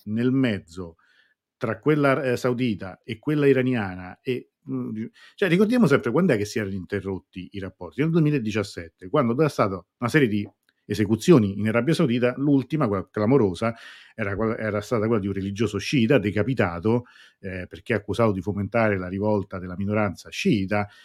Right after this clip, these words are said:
Da lì c'era stato un assalto a Teheran, all'ambasciata saudita, quindi ovviamente, mm, crisi altissima, che poi tutti gli episodi che tu hai anche citato, l'ultimo quello del clamoroso attacco, no, con i droni che hanno fatto migliaia di chilometri per andare a distruggere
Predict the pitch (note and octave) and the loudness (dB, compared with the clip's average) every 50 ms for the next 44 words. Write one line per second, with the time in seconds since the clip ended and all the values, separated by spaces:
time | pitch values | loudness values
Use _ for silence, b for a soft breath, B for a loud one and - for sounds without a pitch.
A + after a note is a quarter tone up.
0 | b b _ G#2+ A#2 A#2+ C3 A#2 A#2+ G2+ F#2+ - - G#2+ F#2+ F#2+ G2+ G#2 - - | b b _ -2 0 2 2 2 2 0 0 -2 -4 -4 -4 -4 -4 -4 -2 2
1 | - D#3+ D3 A2 F2+ D#2+ - _ - E2+ D#2+ - _ _ - G2+ F#2+ F2 - - | 4 6 6 6 2 -2 -8 _ -16 -16 -16 -18 _ _ -8 -8 -8 -8 -4 -2
2 | G#2+ G#2+ A#2+ A#2+ A2 F#2+ F#2+ F#2 F2+ F#2 G2 F#2+ - B2+ A2+ A#2+ - D#3 D#3 D3 | 4 6 6 6 6 6 2 -2 -4 -4 -4 -2 -2 0 0 2 2 2 4 4
3 | F3+ D#3+ A#2+ G2+ b b b b b b b b _ - A2 G2+ E2+ D#2+ E2+ - | 4 4 2 0 b b b b b b b b _ -2 -2 -2 -4 -6 -12 -20
4 | _ - G2+ F2+ - - F#2+ G2 A#2+ A#2+ G#2+ G2+ - F2+ E2+ D#2+ E2+ E2+ E2+ E2 | _ -18 -18 -16 -12 -6 -4 0 0 0 0 0 -4 -8 -14 -16 -18 -20 -20 -20
5 | - - B2 C3 C#3 A2 F2+ G#2 A2+ - - - A2 F#2+ - - - D3+ D#3 E3 | -10 -4 0 0 0 2 0 0 -2 -2 -2 -4 -6 -6 -8 -6 -2 0 2 2
6 | D#3+ D#3+ G#3 - - - F2+ F#2+ G2 G2 - _ _ _ _ - _ - C3 - | 2 2 2 0 -2 -4 -8 -8 -8 -8 -10 _ _ _ _ -10 _ -6 -6 -4
7 | G2 G2 G#2+ A#2 G#2+ A2 G2+ F#2+ F#2 F#2 - - A#2 A2 G2 G2 E2 - G2+ - | -2 -2 -2 -2 0 -2 -2 -2 -4 -6 -2 0 2 2 2 0 -2 -4 -2 -2
8 | E3 B2+ F2+ E2+ F2+ G#2+ A#2+ G#2 G#2 G#2+ G#2 B B B B B - A2+ A#2+ A#2+ | -2 -2 -2 0 0 2 2 2 2 0 0 B B B B B 0 2 2 2
9 | A#2 - G2 G2+ F#2+ F2+ G#2 G2+ G2 F2+ F2+ E2 - - G2 F#2 G2 G#2 B2+ C3+ | 2 0 -2 -2 0 0 0 0 -2 -2 -6 -6 -4 -4 -2 0 6 8 10 10
10 | A#2 G2+ - G2 - - - G#2+ G2 F2 - - - F#2+ F2+ G#2 G2 G2 G2 G2 | 10 8 4 -2 -4 -2 0 0 0 -2 -4 -6 -6 -2 0 0 2 2 2 0
11 | F#2+ F2+ G#2 A2 G#2+ G2+ G2+ F2+ F#2 F#2 F2 F#2 F#2+ - - F#2+ F#2+ G2 A2 A2 | 2 2 4 4 4 4 2 0 -2 -4 -4 -4 -4 -4 -4 -2 0 2 4 4
12 | G#2+ G2+ F#2+ F#2 F2+ G2 G#2+ G#2 G#2 G2 F2+ F2 F2+ F2 F2 F#2+ F#2+ F2 E2 F2 | 4 2 0 -2 -2 -2 0 0 0 -2 -4 -6 -8 -8 -6 -6 -6 -6 -6 -8
13 | F2 - - G#2 G2 F2+ F#2+ F#2 E2+ | -10 -10 -8 -8 -6 -6 -6 -8 -8